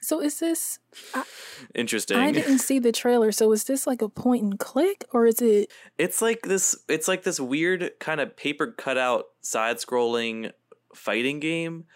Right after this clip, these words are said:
Speaker 2: where you play as a knight, but you don't swing your sword. You, like, shoot projectiles. It's weird. It's not at all my kind of game. Um, I'm not a huge platformer,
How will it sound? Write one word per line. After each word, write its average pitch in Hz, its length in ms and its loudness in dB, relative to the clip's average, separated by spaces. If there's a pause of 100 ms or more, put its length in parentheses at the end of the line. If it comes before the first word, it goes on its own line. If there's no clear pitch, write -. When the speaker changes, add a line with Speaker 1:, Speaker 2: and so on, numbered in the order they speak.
(260)
Speaker 2:
where 120 80 -4
you 117 80 -2
play 143 160 -2
as 131 100 -2
a 117 60 -2
knight, 120 380 -4
but 135 100 -2
you 113 100 -4
don't 131 220 -2
swing 139 180 -4
your 117 140 -2
sword. 123 340 -2
You, 131 80 -4
like, 95 160 -2
shoot - 440 -6
projectiles. 131 960 -6 (480)
It's 175 180 -2
weird. 110 480 0
It's 139 220 -2
not 143 360 -2
at 127 120 0
all 117 240 2
my 101 240 0
kind 117 240 -6
of 117 100 -4
game. 127 400 -4 (240)
Um, 98 420 -2
I'm 110 140 -2
not 131 120 -2
a - 20 -2
huge 113 320 -6 (180)
platformer, 107 760 -4